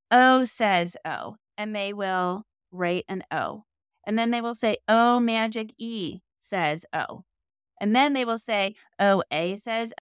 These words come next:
O E says, O W says O." They will say that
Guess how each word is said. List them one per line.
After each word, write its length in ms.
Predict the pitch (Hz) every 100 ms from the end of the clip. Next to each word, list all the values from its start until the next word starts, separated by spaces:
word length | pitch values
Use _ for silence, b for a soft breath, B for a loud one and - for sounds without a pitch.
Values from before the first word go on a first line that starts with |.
| _ _ -
O 240 | 196 180 -
E 260 | 208 240 254
says, 340 | - 254 247 - _ _ _ _ -
O 200 | 226 220
W 520 | 214 208 202 170 143
says 380 | - 156 139 - -
O." 200 | - - _ _ 254
They 60 |
will 140 | 262 262
say 200 | 285 285
that 220 | 247